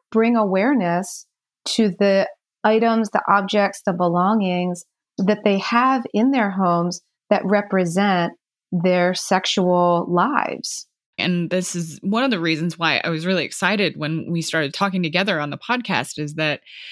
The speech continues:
Speaker 2: oftentimes we create distance between ourselves and our sexual selves because we think,
Speaker 1: Mm-hmm.
Speaker 2: "Oh, okay, that's my sexual identity. My sexual life is something separate, or it's something I'm ashamed of. So I don't really wanna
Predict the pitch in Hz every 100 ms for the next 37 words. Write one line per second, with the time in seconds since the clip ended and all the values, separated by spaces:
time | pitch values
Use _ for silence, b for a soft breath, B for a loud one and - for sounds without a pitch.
0 | B B B - 233 262 233 208 190 180
1 | 160 180 190 180 180 - - 185 - 160
2 | 180 - 165 160 151 - 156 156 165 -
3 | 170 170 170 165 156 139 147 156 - 127
4 | - - 71 - 131 208 165 190 190 202
5 | - 151 135 - - 123 139 143 - B
6 | B - 165 220 196 180 156 151 185 180
7 | 165 151 135 127 - 202 - 160 147 143
8 | 151 131 123 - 131 117 123 - 170 -
9 | 135 117 B B B - 160 139 170 165
10 | 151 135 123 - 185 175 147 131 - 117
11 | 160 185 170 165 151 151 143 135